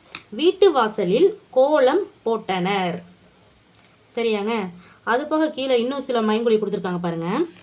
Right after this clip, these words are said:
ஆஹ், அவங்க வந்து ஒரு சென்டென்ஸாவே கொடுத்து அதை மாத்த சொல்லி சொல்லியிருக்காங்க. என் வீட்டு தோட்டத்தில் மலர்கள் மனம் வீசின.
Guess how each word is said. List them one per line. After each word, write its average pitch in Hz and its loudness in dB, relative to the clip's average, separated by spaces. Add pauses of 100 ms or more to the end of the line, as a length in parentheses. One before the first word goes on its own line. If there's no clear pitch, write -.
(680)
ஆஹ், 214 -2
அவங்க 262 0
வந்து 294 2
ஒரு 262 4
சென்டென்ஸாவே 320 0
கொடுத்து 269 -2
அதை 285 0
மாத்த 269 -2
சொல்லி 233 0
சொல்லியிருக்காங்க. 175 -2 (1120)
என் 226 2 (120)
வீட்டு 339 0 (160)
தோட்டத்தில் 214 2
மலர்கள் 226 0
மனம் 233 0 (100)
வீசின. 202 0